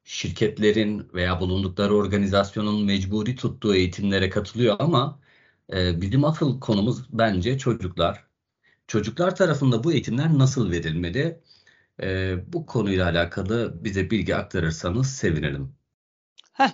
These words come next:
Speaker 2: Ali Hocam, şöyle başlayayım. Çocuklar, e, oyunlaştırma diye bahsettiniz ya.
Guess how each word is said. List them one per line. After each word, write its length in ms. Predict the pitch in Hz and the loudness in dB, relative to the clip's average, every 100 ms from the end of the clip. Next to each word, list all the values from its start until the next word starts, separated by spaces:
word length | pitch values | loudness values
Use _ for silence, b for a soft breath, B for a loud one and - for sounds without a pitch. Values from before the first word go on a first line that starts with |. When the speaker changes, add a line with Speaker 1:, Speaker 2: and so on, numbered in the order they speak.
| - - | -4 0
Speaker 2:
Ali 220 | 285 320 | 4 4
Hocam, 320 | 214 143 117 | 4 4 2
şöyle 460 | - 285 339 240 131 | -2 -2 0 0 0
başlayayım. 500 | 123 - 143 196 - _ b b b _ _ | -2 -4 -10 -10 -12 _ b b b _ _
Çocuklar, 880 | - 277 311 - 208 170 196 - - - - | -6 -4 -4 -6 0 0 0 -10 -18 -16 -10
e, 240 | 147 143 143 | -8 -6 -4
oyunlaştırma 840 | 180 196 208 202 - 208 202 202 | -4 -4 -4 -6 -6 -6 -6 -4
diye 180 | 180 190 | -4 -2
bahsettiniz 720 | 180 139 175 - 220 226 117 | -2 -4 -10 -8 -8 -6 -6
ya. 160 | 107 | -10